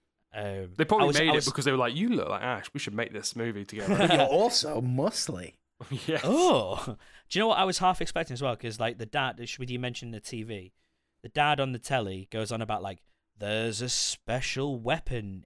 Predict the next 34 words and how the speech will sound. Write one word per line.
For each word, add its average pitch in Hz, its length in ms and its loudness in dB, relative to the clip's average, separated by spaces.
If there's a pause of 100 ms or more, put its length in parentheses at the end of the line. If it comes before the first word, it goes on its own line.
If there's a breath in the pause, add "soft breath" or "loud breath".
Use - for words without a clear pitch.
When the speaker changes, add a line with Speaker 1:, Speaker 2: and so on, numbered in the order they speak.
Speaker 1:
in 127 380 -6
the 127 200 2
Speaker 3:
Yeah. 120 120 0
Speaker 1:
basement. 117 720 -2
You 120 140 -2
should 131 220 -2
Speaker 3:
Yeah. 160 240 4
Speaker 1:
get 127 100 -10
that." 151 260 2 (180 loud breath)
And 123 80 -2
I 143 40 4
Speaker 3:
You 151 60 6
were - 20 6
Speaker 1:
was 135 100 2
thinking, 135 300 0
Speaker 3:
expecting 139 320 0
chainsaw. 104 140 -6
Speaker 1:
"That's 131 180 2
gonna 165 160 4
be 127 100 4
a 117 60 0
chainsaw. 139 640 4
Speaker 2:
Yeah. 123 80 6
Speaker 1:
That's 139 180 4
gonna 143 160 2
be 147 100 2
a 143 40 0
chainsaw." 160 420 2
Speaker 3:
Me - 60 2
Speaker 1:
And 113 100 2
I 117 60 4
was 117 100 2
Speaker 3:
too. - 80 -8 (100)
Speaker 1:
gutted. 120 460 0